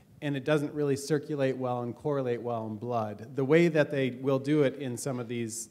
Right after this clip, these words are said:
these big studies that I was talking about is through basically a spinal tap.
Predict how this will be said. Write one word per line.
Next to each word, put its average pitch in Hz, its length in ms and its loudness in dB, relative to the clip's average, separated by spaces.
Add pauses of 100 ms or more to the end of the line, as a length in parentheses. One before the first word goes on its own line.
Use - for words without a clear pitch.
these 123 200 -4
big 127 240 -2
studies 120 360 -6
that 120 100 -6
I 117 80 0
was 127 160 -2
talking 113 340 -2
about 104 360 -4 (360)
is 117 500 0
through 127 500 4
basically 123 560 -2
a - 20 -6
spinal 104 400 -10
tap. 101 300 -14